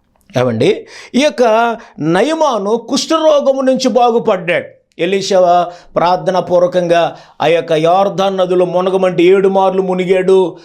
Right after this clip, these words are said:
మునిగి స్వస్థపరచబడ్డాడు. నయ-, మరి నయమాను ఎలీషాకి మంచి కానుకలు తీసుకొచ్చాడు. కానీ, "నా, నీ కానుకలు నాకొద్దు, సమాధానంగా వెళ్ళిపో" అన్నాడు.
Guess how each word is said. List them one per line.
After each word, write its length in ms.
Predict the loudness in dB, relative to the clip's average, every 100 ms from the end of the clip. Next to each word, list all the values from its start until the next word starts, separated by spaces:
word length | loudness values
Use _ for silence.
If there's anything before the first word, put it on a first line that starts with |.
| -14 -2
మునిగి 300 | 0 2 0
స్వస్థపరచబడ్డాడు. 1040 | 0 -2 0 -2 -2 0 -2 2 0 0
నయ-, 220 | 0 0 2
మరి 380 | 2 2 2
నయమాను 580 | 2 2 2 2 0 0
ఎలీషాకి 880 | 0 2 0 0 0 2 2 0 -2 -14 -4
మంచి 800 | -2 0 -2 -2 0 0 -2 -8 _
కానుకలు 420 | 0 0 2 0
తీసుకొచ్చాడు. 680 | 0 0 0 -4 -2 -4 -4 -10 _ _ _
కానీ, 200 | -2 0
"నా, 240 | 0 0 0
నీ 160 | 0
కానుకలు 500 | 0 0 -2 0 0
నాకొద్దు, 760 | 0 -2 0 0 2 2 0 -4 -14 _ _ _
సమాధానంగా 720 | -4 2 2 2 0 0 0
వెళ్ళిపో" 380 | 2 0 0 -2
అన్నాడు. 320 | -2 -6 -8